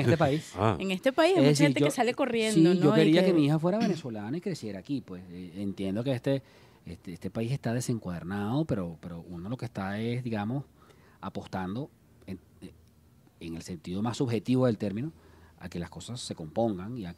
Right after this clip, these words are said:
Speaker 1: y a que tus hijos, pues, se hagan cargo y a que tú le ofrendes a la realidad a tu hijo, o sea, se la presentes y, y tu hijo forme parte de la solución, pues.
Speaker 2: Te lo digo porque el otro día leí una, una nota en el Universal,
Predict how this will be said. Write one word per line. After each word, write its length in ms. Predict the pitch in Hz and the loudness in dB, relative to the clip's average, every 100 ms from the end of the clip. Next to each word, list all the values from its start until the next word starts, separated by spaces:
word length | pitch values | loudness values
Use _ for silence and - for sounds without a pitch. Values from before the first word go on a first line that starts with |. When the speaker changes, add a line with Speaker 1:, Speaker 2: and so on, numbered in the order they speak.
| - | -14
Speaker 1:
y 80 | |
a 40 | 90 | -12
que 80 | 87 | -10
tus 200 | 90 - | -10 -10
hijos, 180 | 90 120 | -8 -2
pues, 180 | 127 98 | 0 0
se 60 | |
hagan 200 | 87 98 | -4 -4
cargo 480 | 95 113 101 90 95 - - - - _ _ - | 0 2 0 -6 -10 -16 -20 -20 -20 _ _ -16
y 100 | 90 | -16
a 80 | |
que 120 | 85 87 | -14 -12
tú 280 | 92 95 98 | -10 -6 -6
le 80 | |
ofrendes 360 | 107 123 117 123 | -4 -4 -2 0
a 60 | 139 | 0
la 140 | 120 | 0
realidad 760 | 104 98 95 95 110 135 156 - - - _ - - - - | 0 -2 -2 -2 -2 0 0 -2 -12 -20 _ -20 -20 -20 -16
a 100 | 95 | -14
tu 160 | 90 85 | -10 -6
hijo, 220 | 123 113 | -6 -6
o 40 | |
sea, 140 | 85 87 | -8 -8
se 100 | 92 | -6
la 120 | 90 | -6
presentes 600 | 87 - 107 123 139 190 | -6 -4 -2 0 0 -2
y, 200 | 147 101 - | -2 -4 -6
y 180 | 95 87 | -10 -8
tu 140 | 95 | -6
hijo 140 | 87 110 | -6 -4
forme 240 | 113 117 | -2 2
parte 340 | 117 110 - | 2 2 2
de 80 | 165 | 0
la 60 | 113 | 0
solución, 500 | - 87 - 110 87 | -4 -12 -8 -8 -8
pues. 160 | 87 - _ _ _ - - - - - | -12 -20 _ _ _ -20 -20 -20 -20 -8
Speaker 2:
Te 100 | - | 4
lo 60 | 110 | 6
digo 180 | 120 | 6
porque 260 | 139 110 101 | 4 0 0
el 60 | 101 | 0
otro 220 | - 117 | 2 2
día 120 | 120 | 4
leí 220 | 110 98 95 | 6 4 4
una, 280 | 101 98 92 | 2 2 0
una 240 | 87 90 90 | -2 0 2
nota 340 | 87 85 98 | 0 0 0
en 120 | 87 | 0
el 140 | 78 71 | 0 -2
Universal, 680 | 71 71 69 - - - | -4 -4 -6 -4 -4 -4